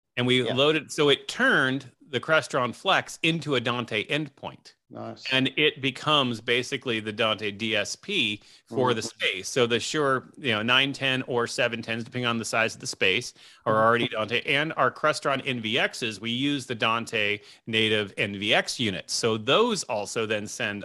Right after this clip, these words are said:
Speaker 1: the audio for their input, for their inputs and outputs. And again, we don't, we don't do the Dante speakers yet, only 'cause we didn't touch it. We already had this, some small, you know,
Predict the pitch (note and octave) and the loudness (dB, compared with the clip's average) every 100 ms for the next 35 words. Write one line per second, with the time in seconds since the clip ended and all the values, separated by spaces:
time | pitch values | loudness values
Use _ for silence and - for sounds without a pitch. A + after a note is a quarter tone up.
0 | - G#2+ G#2 G2+ G2 F#2+ F2+ F2+ - _ | -8 -6 -2 0 0 -2 -4 -8 -14 _
1 | _ A2+ G#2+ A2+ A#2+ A2+ - B2 - - | _ 0 2 2 0 0 -4 -10 -10 -6
2 | A2+ G#2 G2+ G2 _ - - - - C3+ | -2 0 -2 -4 _ -20 -20 -6 0 0
3 | A#2+ A#2 A#2 A2+ A2 A2+ G#2 - G#2+ B2 | 4 4 4 0 0 0 0 0 0 2
4 | A#2 A#2+ A2+ A2 - - - C3+ C3 D3 | 0 2 2 0 -6 -16 2 4 8 6
5 | D3+ C3+ C#3+ C3+ E3+ G3 E3+ D#3 D#3 D3 | 6 0 0 4 4 2 2 2 4 2
6 | C3+ C#3 C3+ A#2+ - - G3+ F3+ E3+ E3 | 2 2 0 -4 -2 -2 -2 -2 -2 2
7 | D#3+ D3 D3 C#3+ B2+ B2+ A#2 G2+ - C#3 | 2 2 0 -2 -2 -2 -2 -4 0 0
8 | D3 C3 C#3 A#2+ B2 G2 A#2+ B2 A2+ - | 2 0 0 0 0 0 0 0 -2 -10
9 | - - - B2+ G#2+ - A#2+ A#2+ A#2 A2 | -14 -12 -8 -6 -6 -2 0 2 2 0
10 | - A2+ A2 | -2 0 0